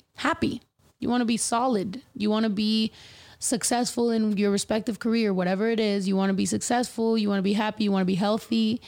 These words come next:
You want a good amount of friends. You want to have good, um, social skills.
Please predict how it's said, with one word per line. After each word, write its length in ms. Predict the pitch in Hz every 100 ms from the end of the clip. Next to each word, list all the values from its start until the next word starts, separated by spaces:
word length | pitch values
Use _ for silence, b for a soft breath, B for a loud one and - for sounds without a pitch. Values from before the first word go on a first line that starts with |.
| B B B
You 120 | 214
want 180 | 208 185
a 40 |
good 180 | 180 208
amount 240 | 214 202
of 60 | 185
friends. 680 | - 202 214 226 226 - - b b -
You 100 | 202
want 380 | 202 196 196 -
to 100 | 208
have 280 | 208 202
good, 220 | 196 208 190
um, 280 | 202 190
social 400 | - 240 262 208
skills. 500 | 190 - 185 - -